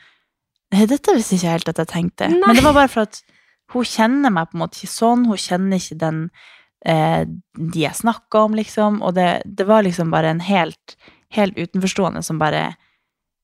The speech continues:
Speaker 1: man kunne liksom lette på trykket og høre liksom, eh, tilbakemelding på
Speaker 2: Ja,
Speaker 1: ting
Speaker 2: ja.
Speaker 1: som ikke var noe, eh, det, det liksom sjenerte ingen å snakke med den personen om det.
Speaker 2: Mm.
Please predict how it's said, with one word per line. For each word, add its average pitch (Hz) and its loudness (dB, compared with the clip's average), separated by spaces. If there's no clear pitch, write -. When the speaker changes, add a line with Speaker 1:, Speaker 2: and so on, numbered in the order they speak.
Speaker 1:
man 185 0
kunne 180 -2
liksom 165 -4
lette 180 -6
på 160 -8
trykket - -8
og 160 -2
høre 165 -2
liksom, 160 -2
eh, 156 -2
tilbakemelding 156 -4
på 156 -2
Speaker 2:
Ja, 226 -2
Speaker 1:
ting 285 0
Speaker 2:
ja. 262 2
Speaker 1:
som 254 -2
ikke 175 -4
var 165 2
noe, 175 0
eh, - -6
det, 185 -14
det 175 -2
liksom 170 -4
sjenerte 185 -2
ingen 190 0
å 165 -12
snakke 180 -6
med 170 -2
den 175 0
personen 180 -4
om 220 2
det. - 0
Speaker 2:
Mm. 233 -10